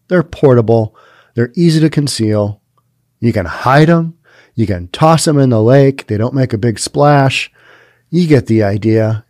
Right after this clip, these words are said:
It's not assault rifles. The answer to the first question is that very, very few of these crimes were committed by licensed gun owners. Right? And nearly all the victims were shot by handguns.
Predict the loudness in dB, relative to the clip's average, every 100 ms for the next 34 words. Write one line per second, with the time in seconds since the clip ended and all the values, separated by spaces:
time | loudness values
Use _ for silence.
0 | -6 -2 0 2 2 2 -2 -2 0 0
1 | 0 -2 0 0 0 -2 -8 -20 -20 -20
2 | -20 -8 2 4 4 2 2 2 4 2
3 | 2 2 2 2 0 0 0 0 0 2
4 | 2 0 -4 -2 0 2 2 -2 -2 0
5 | 2 2 0 0 0 0 0 0 2 0
6 | -2 -4 -2 2 2 2 0 -2 0 0
7 | 0 -4 -6 -10 -10 -4 -2 -2 -4 -6
8 | -4 -4 -6 -10 -10 -10 -14 _ _ _
9 | _ _ _ _ _ _ _ _ -4 2
10 | 2 0 _ _ _ _ -20 -20 -16 -2
11 | 2 4 6 6 6 6 4 2 2 0
12 | 2 0 0 -4 -6 -2 -2 -2 -4 -6
13 | -6 -10 _ _ -12 0 2 4 0 -4
14 | -8 -12 -14 -14